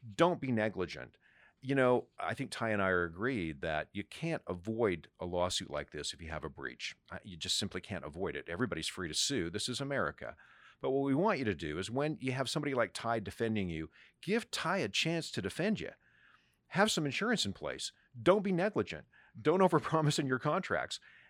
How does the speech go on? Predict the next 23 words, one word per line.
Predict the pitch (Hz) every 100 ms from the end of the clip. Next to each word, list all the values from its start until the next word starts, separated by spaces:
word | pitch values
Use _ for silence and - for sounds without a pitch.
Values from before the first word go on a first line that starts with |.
| - _ - -
Ty, | 160 160
what | 139 135
else | 135 -
can | 120
they | 107
do | 85 71
to | 101
help | 87 107 -
your | 120 92 110 143
job | 127 120 110
as | 107
a |
defense | 92 107 98 -
lawyer | 87 85 80 -
be | 101
easier | 98 95 - 73
when | 76 82
they | 80
have | 107 85
that | 85 90
data | 92 82
breach | 82 -
lawsuit? | 80 67 - 64